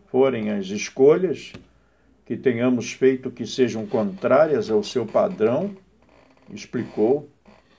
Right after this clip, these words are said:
de uma forma bem objetiva e clara.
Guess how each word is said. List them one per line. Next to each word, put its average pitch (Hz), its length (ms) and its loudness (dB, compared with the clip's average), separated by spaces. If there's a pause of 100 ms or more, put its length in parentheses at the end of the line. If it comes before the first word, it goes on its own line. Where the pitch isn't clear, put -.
(100)
de 104 100 -18
uma 98 120 -10
forma 110 360 -4
bem 117 460 -6 (640)
objetiva 120 880 -4
e 98 60 -8
clara. 107 560 0